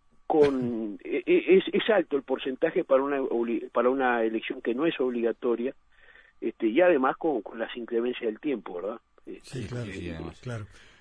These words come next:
Speaker 2: José,
Speaker 1: este,
Speaker 2: la,
Speaker 1: sí.
Speaker 2: la, la ruta del, del uso de la tecnología, eh, es irreversible, ¿no?
Speaker 1: Sí, naturalmente. Lo que sí es que nosotros, este, vamos a seguir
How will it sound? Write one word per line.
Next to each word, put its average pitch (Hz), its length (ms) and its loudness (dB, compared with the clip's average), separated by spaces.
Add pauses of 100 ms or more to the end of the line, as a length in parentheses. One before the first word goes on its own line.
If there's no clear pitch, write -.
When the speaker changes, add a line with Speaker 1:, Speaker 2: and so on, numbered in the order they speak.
(180)
Speaker 2:
José, 185 520 0
Speaker 1:
este, 175 180 -10 (180)
Speaker 2:
la, 151 260 -6
Speaker 1:
sí. 151 120 -6
Speaker 2:
la, 156 200 4
la 160 180 0
ruta 214 440 6
del, 165 440 6
del 151 200 4
uso 190 240 4
de 165 60 6
la 156 120 2
tecnología, 139 840 0 (840)
eh, 127 720 -4
es 196 180 4
irreversible, 143 800 2
¿no? 180 200 0 (920)
Speaker 1:
Sí, 233 120 6
naturalmente. 127 840 2
Lo 139 240 6
que 160 160 0 (140)
sí 285 300 8 (260)
es - 200 4
que 160 160 4
nosotros, 143 680 0 (180)
este, 113 540 -2 (120)
vamos 208 460 2
a 147 160 -4
seguir 135 460 -4